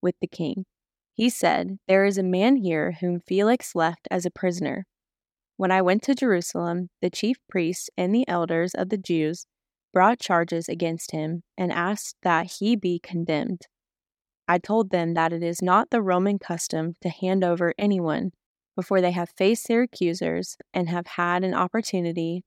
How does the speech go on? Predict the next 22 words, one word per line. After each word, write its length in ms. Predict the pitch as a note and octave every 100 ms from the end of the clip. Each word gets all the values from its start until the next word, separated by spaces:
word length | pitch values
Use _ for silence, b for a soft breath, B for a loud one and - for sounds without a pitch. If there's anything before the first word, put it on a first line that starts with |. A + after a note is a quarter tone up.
| -
to 120 | -
defend 400 | F3 - F3 F3+
themselves 640 | E3+ E3+ E3+ D#3+ F3 - -
against 420 | F3 E3 F3 -
the 80 | F#3
charges. 680 | - F3 E3+ - G3 - - _ _ _ _ _ _ _ _ _ _ _ _ _ _
When 140 | G#3 G3+
they 100 | F#3+
came 340 | - A3 C#4+
here 220 | A3+ F3
with 260 | E3+ G3 -
me, 320 | E3 D#3 F3+ - _ _
I 120 | F#3
did 160 | F3 E3+
not 320 | E3+ F3 -
delay 360 | - F#3 E3+ E3+
the 120 | F3+
case, 520 | - F3+ - - - - _ _ _ _ -
but 160 | F#3
convened 680 | - F3+ F3 A#3 A3 F3 F3
the 100 | F3+
court 420 | - F3 E3 -